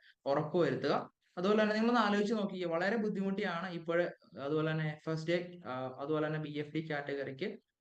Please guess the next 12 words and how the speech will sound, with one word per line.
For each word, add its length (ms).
അപ്പോയിന്റ്മെന്റ് 520
കിട്ടി 420
നമ്മൾ 240
അപ്ലൈ 280
ചെയ്യുന്നത്, 320
വിസയ്ക്ക് 300
അപ്ലൈ 220
ചെയ്യുന്നത്. 380
വിസയ്ക്ക് 260
അപ്ലൈ 180
ചെയ്യുന്ന 220
സമയത്ത് 600